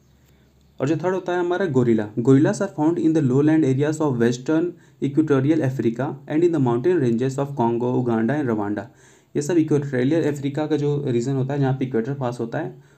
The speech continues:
उस साइड के माउंटेन्स एरिया में ज़्यादातर पाए जाते हैं, और कॉन्गो, युगांडा और रवांडा के माउंटेन्स एरिया में भी पाए जाते हैं।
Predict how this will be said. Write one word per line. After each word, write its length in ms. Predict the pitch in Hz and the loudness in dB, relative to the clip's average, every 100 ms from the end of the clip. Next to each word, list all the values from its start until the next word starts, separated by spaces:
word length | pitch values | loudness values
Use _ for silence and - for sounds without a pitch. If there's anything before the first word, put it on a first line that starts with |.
| - | -8
उस 140 | 143 | -4
साइड 180 | 151 151 | -2 -2
के 80 | 175 | 0
माउंटेन्स 420 | 147 120 117 151 156 | 2 2 0 -2 -2
एरिया 200 | 147 147 | -2 -2
में 100 | 147 | 0
ज़्यादातर 340 | 131 131 - | 0 0 -4
पाए 180 | 151 143 | -4 -2
जाते 240 | 143 139 147 | -2 -2 -6
हैं, 180 | 190 - _ _ _ - | -8 -12 _ _ _ 0
और 320 | 131 127 131 131 | 4 6 4 2
कॉन्गो, 380 | 127 131 143 156 | 2 2 4 4
युगांडा 420 | 135 123 123 151 | 4 2 0 0
और 140 | 151 | 0
रवांडा 380 | 123 117 113 123 | 0 2 0 0
के 140 | 131 | -2
माउंटेन्स 420 | 131 110 113 113 123 | 0 0 0 -2 -2
एरिया 200 | 117 113 | -4 -2
में 120 | 117 | -2
भी 80 | 175 | -2
पाए 180 | - 101 | -4 -8
जाते 240 | 101 - | -8 -12
हैं। 140 | 107 | -14